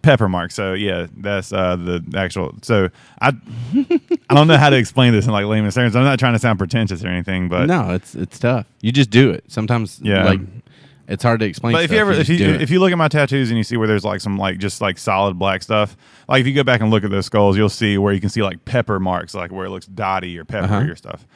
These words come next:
Speaker 1: That's what I'm talking about. That's where, that's just the actual needle mark making, you know what I mean?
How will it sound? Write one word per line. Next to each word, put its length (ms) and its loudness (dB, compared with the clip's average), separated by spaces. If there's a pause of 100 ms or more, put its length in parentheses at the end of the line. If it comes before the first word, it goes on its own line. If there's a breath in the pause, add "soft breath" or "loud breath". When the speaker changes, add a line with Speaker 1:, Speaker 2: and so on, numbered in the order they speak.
(320 soft breath)
Speaker 1:
That's 200 2
what 60 2
I'm 80 0
talking 280 2
about. 200 0
That's 240 -2
where, 340 0 (420 soft breath)
that's 360 -2
just 180 -4
the 60 -2
actual 320 0
needle 300 4
mark 340 -4
making, 540 -2 (460 soft breath)
you 100 -4
know 100 -2
what 40 -4
I 40 -2
mean? 240 -2